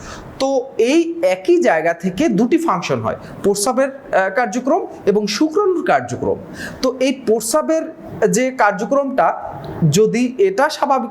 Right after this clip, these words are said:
থাকে, কিন্তু এখানে যে স্ফিংক্টার আছে, এখানে যদি কোনো সমস্যা হয়, প্রোস্টেট গ্ল্যান্ড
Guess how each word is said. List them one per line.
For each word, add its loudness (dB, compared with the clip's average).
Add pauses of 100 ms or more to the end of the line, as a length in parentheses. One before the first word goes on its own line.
থাকে, 0
কিন্তু 2 (220)
এখানে 0
যে -2
স্ফিংক্টার 2
আছে, 0
এখানে -2
যদি 0
কোনো 0
সমস্যা -2
হয়, -2 (300)
প্রোস্টেট 0
গ্ল্যান্ড 0